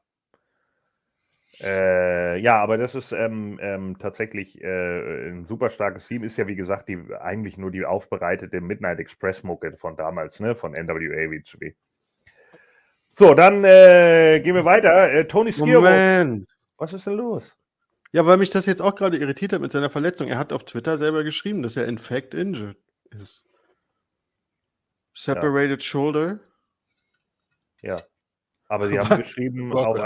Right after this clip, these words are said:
Speaker 3: was?
Speaker 1: anderen Newsseiten ist es ein Work.
Speaker 2: Ja, okay. Naja, er verkauft das hier auch mit, "Ja, ich hab ein bisschen irgendwie mit, mit, mit dem Handtuch und mit ein bisschen Tequila irgendwie eingerieben, jetzt wieder gut." <laughs> Okay.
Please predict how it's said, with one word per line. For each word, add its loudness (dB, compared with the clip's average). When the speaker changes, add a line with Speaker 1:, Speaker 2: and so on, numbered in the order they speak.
Speaker 3:
was? -6
Speaker 1:
anderen -10
Newsseiten -2
ist -12
es -10
ein -8
Work. -2
Speaker 2:
Ja, -4
okay. -8
Naja, 4
er 4
verkauft 2
das 2
hier 2
auch 2
mit, 0
"Ja, 4
ich -2
hab -6
ein -6
bisschen -4
irgendwie -4
mit, -6
mit, -10
mit -12
dem -8
Handtuch -4
und -6
mit -10
ein -16
bisschen -10
Tequila 0
irgendwie 0
eingerieben, -2
jetzt -6
wieder -4
gut." -6
<laughs> -6
Okay. -2